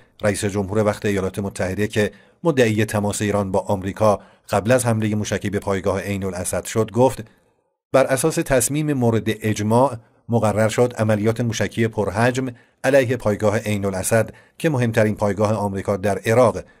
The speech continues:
به شمار می‌رود، برای دستیابی به حداکثر تخریب به صورت کاملاً غافلگیرانه انجام شود. اما معلوم نیست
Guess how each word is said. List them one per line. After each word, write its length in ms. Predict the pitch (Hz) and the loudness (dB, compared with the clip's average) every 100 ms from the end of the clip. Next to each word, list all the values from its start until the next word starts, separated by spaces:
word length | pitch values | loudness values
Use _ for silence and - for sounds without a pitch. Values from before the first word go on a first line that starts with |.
| _ | _
به 80 | 117 | -2
شمار 380 | - 104 98 92 | -2 -2 -2 -4
می‌رود، 560 | 95 98 117 127 120 - _ _ _ - | -4 0 2 2 -2 -12 _ _ _ -2
برای 340 | 98 104 113 | 0 2 2
دستیابی 500 | 110 104 - 107 113 | 2 0 0 0 2
به 100 | 113 | 2
حداکثر 520 | 107 95 98 - 110 | 0 0 -2 0 -2
تخریب 560 | 110 117 117 143 143 117 - _ | 0 -2 0 0 0 -4 -10 _
به 80 | 170 | -4
صورت 340 | - 123 113 | 0 2 2
کاملاً 600 | 120 117 110 104 104 135 151 | 0 -2 0 0 2 0 2
غافلگیرانه 800 | 135 113 110 98 98 90 90 - | 2 2 0 -2 -4 -4 -6 -4
انجام 360 | 117 120 135 | -2 2 0
شود. 300 | - 82 73 - _ _ _ | 0 -8 -10 -14 _ _ _
اما 240 | 107 107 107 | -2 2 2
معلوم 420 | 104 98 104 117 | 2 0 0 0
نیست 360 | 120 127 - | 2 0 -4